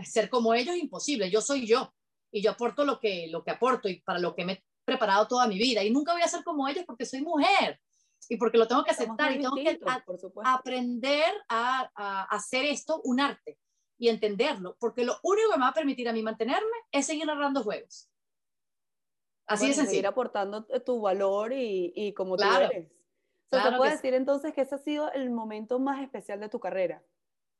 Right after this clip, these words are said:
Speaker 2: el narrar las... las
Speaker 1: Bueno,
Speaker 2: Series
Speaker 1: es que no te lo puedo decir porque mi carrera como está en, eh,
Speaker 2: Sí.
Speaker 1: está en, en, en, en un nuevo... Esto, eh, eh, las carreras son así cíclicas, ¿no? Entonces ahorita estoy
Speaker 2: Ujú.
Speaker 1: empezando un nuevo ciclo. No te puedo decir si este ha sido ma-, el más especial. Yo te puedo decir que la primera vez que,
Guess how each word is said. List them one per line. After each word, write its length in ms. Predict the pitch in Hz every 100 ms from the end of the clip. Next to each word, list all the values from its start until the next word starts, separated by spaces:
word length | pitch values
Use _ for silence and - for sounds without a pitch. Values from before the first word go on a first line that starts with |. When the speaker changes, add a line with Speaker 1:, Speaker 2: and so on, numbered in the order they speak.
| _
Speaker 2:
el 200 | - 196
narrar 880 | 190 185 185 185 185 202 214 208 190 _ _
las... 320 | - 196 180 175
las 80 |
Speaker 1:
Bueno, 320 | 214 285 269 262 _
Speaker 2:
Series 180 | 392 359
Speaker 1:
es 60 |
que 60 | 320
no 80 | 339
te 80 | 381
lo 140 | 349
puedo 140 | 311
decir 160 | 330 349
porque 160 | 359 302
mi 100 | 277
carrera 320 | 247 247 277
como 220 | 339 285
está 300 | - 247 247
en, 200 | 285 277 _ _ _ _ -
eh, 180 | 254 202
Speaker 2:
Sí. 120 | 240
Speaker 1:
está 240 | 214 240 247 202 -
en, 260 | 285 320
en, 180 | - 247
en, 400 | - 233 220 208 190 -
en 180 | 220 220
un 220 | 233 262
nuevo... 500 | 277 285 302 294 240
Esto, 160 | 220 294
eh, 240 | - 240 _ -
eh, 120 | 233
las 120 | 262
carreras 320 | 247 269 349
son 140 | 359 392
así 240 | 392 277
cíclicas, 480 | 247 262 202 180 170
¿no? 80 | 277
Entonces 200 | 247 214
ahorita 160 | 262
estoy 160 | 277 294
Speaker 2:
Ujú. 40 |
Speaker 1:
empezando 300 | 294 262 254
un 60 | 277
nuevo 180 | 277 277
ciclo. 340 | 294 - - _ _ _ _ _ _ _ _
No 140 | - 214
te 80 | 226
puedo 140 | 262
decir 160 | 240 233
si 100 | 247
este 200 | 226 247
ha 40 |
sido 200 | 226 233
ma-, 160 | 220 214
el 200 | 214 208
más 160 | 202 190
especial. 420 | 185 185 269 247
Yo 60 | 190
te 120 | 190
puedo 200 | 214 247
decir 260 | 226 240
que 60 | 254
la 160 | 233 208
primera 260 | 185 180
vez 120 | 214
que, 140 | 233